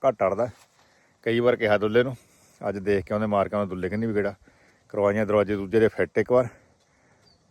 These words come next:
ਵੀ ਇੱਕਣੇ ਜਿੰਨਾ ਥੋੜ੍ਹਾ ਥੋੜ੍ਹਾ ਕੰਮ ਕਰਾਈ ਜਾਣਾ, ਜਿੰਨਾ ਕੁ ਆਦਾ ਉਹਨਾਂ ਨਿਬੜੀ ਜਾਂਦਾ ਵਧੀਆ।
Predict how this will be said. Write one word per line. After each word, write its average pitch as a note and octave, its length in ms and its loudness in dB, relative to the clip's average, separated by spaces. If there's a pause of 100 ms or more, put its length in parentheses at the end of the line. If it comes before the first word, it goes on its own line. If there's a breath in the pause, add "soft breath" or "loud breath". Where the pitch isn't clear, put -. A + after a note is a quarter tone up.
ਵੀ G2+ 260 -2
ਇੱਕਣੇ A#2 320 0
ਜਿੰਨਾ A2+ 260 2
ਥੋੜ੍ਹਾ G2 260 -6
ਥੋੜ੍ਹਾ A2 180 4
ਕੰਮ G#2+ 260 2
ਕਰਾਈ F#2+ 280 0
ਜਾਣਾ, G#2+ 180 -2 (720 loud breath)
ਜਿੰਨਾ A2 260 4
ਕੁ A2 80 2
ਆਦਾ G#2 220 6
ਉਹਨਾਂ A2+ 140 2
ਨਿਬੜੀ G#2 300 -2
ਜਾਂਦਾ G#2+ 220 2
ਵਧੀਆ। G#2 300 -4